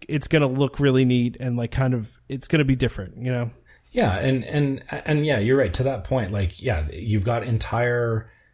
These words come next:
Speaker 2: sections that are being redesigned just as, you know, like, for the purpose of the park, I guess, versus for the purpose of an I P. Because, you know, the, the festivals,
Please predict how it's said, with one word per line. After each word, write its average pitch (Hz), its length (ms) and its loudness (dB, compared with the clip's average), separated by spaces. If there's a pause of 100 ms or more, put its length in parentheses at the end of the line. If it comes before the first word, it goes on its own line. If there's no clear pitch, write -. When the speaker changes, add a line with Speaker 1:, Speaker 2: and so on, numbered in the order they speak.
(180)
Speaker 2:
sections 90 800 0
that 92 220 -6
are 87 540 -2
being 98 520 0
redesigned 90 840 0 (120)
just 98 340 -2
as, 92 380 -2
you 90 80 0
know, 82 400 2 (880)
like, 107 520 0
for - 180 -2
the 113 100 2
purpose - 420 0
of 95 120 2
the 85 60 0
park, 95 340 -4
I 78 80 0
guess, - 400 -8
versus 92 760 0
for - 180 -4
the 92 80 0
purpose 82 420 -4
of 78 140 0
an 78 80 2
I 71 220 -2
P. - 340 -10 (400)
Because, 98 560 0 (440)
you 110 60 0
know, 101 120 2
the, 92 160 -4
the 104 160 0
festivals, 113 760 -2